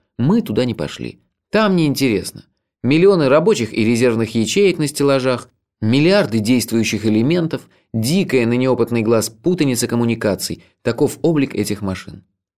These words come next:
Зато залы заседаний мы осмотрели. Здесь все величественно. Большой совет заседает в голубом зале. Потолок там имитирует звездное небо. Нас пригласили в оранжевый зал. Он вмещает около пяти тысяч человек,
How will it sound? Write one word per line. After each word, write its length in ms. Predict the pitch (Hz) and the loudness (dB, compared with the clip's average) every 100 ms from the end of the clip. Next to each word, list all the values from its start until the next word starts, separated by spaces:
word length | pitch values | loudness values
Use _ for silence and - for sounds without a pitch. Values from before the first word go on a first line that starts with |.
| - | -10
Зато 340 | 104 120 117 | 0 0 2
залы 300 | 101 113 104 | 0 2 0
заседаний 540 | 98 98 104 107 151 127 | 0 -4 -2 -2 -2 -2
мы 160 | 92 | -4
осмотрели. 580 | 98 120 113 92 82 - _ _ - | -6 -10 -12 -12 -14 -18 _ _ -8
Здесь 320 | 107 127 147 | -4 0 -2
все 220 | - - 101 | -4 -2 -2
величественно. 680 | 90 92 - - - - _ _ _ - | 0 -4 -6 -14 -16 -20 _ _ _ -6
Большой 400 | 107 120 - 143 | -2 0 2 0
совет 360 | 139 110 131 143 | 2 2 2 0
заседает 480 | 113 107 101 110 95 | -2 -2 0 0 0
в 60 | |
голубом 420 | 98 98 95 95 | -2 0 0 -2
зале. 320 | 92 76 71 - _ _ | -4 -6 -10 -14 _ _
Потолок 400 | - 107 104 139 | -4 0 0 0
там 180 | 135 117 | -2 -4
имитирует 520 | 104 101 95 104 104 92 | -2 -2 -2 -2 -2 -2
звездное 400 | 98 95 95 90 | -2 -2 -4 -4
небо. 360 | 82 71 - _ _ _ - | -6 -12 -18 _ _ _ -6
Нас 220 | 151 190 | -2 -2
пригласили 420 | 147 104 107 131 | -2 -4 -2 -2
в 60 | 110 | 0
оранжевый 400 | 101 92 87 78 | -2 -4 -8 -12
зал. 260 | - - - _ _ - | -14 -16 -18 _ _ -4
Он 160 | 220 | -2
вмещает 480 | 175 143 - 175 160 | 0 -2 0 0 0
около 200 | 135 127 | 0 -2
пяти 260 | 120 113 139 | -4 -6 -4
тысяч 320 | 123 110 95 | -4 -6 -8
человек, 500 | - 95 85 85 | -6 -4 -4 -10